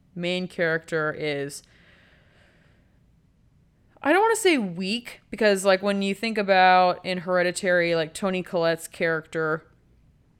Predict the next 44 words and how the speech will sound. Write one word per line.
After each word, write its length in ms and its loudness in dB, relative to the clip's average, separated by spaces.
'cause 140 0
that 100 2
movie's 260 -2
also 300 -6
about 300 0
grief, 280 0
that's 220 -6
the 100 -6
only 200 -4
reason 280 -8
why 180 -2
I'm 120 -4
making 300 -8
these 180 -6
comparisons, 720 -4
but, 240 -4
like, 240 -8
in 340 -4
Hereditary, 600 0
I 100 0
wouldn't 300 -2
consider 500 0
Toni 280 -4
Collette's 300 -4
character 360 -6
to 100 -14
be 120 -4
a 60 -2
weak 460 -8
character. 500 -2
I 120 -2
would 140 -6
consider 340 -4
her 80 -6
to 80 -6
be 140 -6
a 40 -6
very 180 -2
strong 640 -4
character 480 -2
and, 80 -4
like, 140 -4
a 40 -8
presence 720 -8